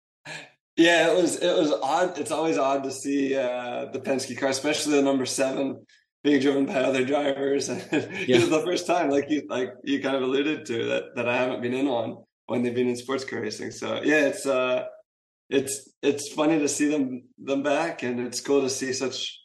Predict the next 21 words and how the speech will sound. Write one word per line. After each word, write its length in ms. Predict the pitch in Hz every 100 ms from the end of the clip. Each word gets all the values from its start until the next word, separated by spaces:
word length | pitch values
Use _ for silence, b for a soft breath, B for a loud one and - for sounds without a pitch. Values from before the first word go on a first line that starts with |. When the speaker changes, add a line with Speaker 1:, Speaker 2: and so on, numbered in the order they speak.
| -
Speaker 1:
you 60 |
know, 240 | 117 101 104 - _ _ _ _ -
a 40 |
high 280 | 127 131 131
level 420 | 135 131 123 120
program 580 | - 135 131 135 113 - - b b
that 160 | 123 123
they're 200 | 127 117
running, 380 | 117 120 117 117
and, 260 | 110 110 -
and 120 | 117 110
we're 120 | 113
still, 440 | 113 - 113 107
uh, 340 | 110 110 - 110 - _ _ _
so 180 | - 120
competitive. 640 | 110 107 117 104 101 - -
So 180 | - -
it's, 320 | 92 95 110
it's 220 | - - 123
really 160 | 113
nice. 420 | 107 107 110 -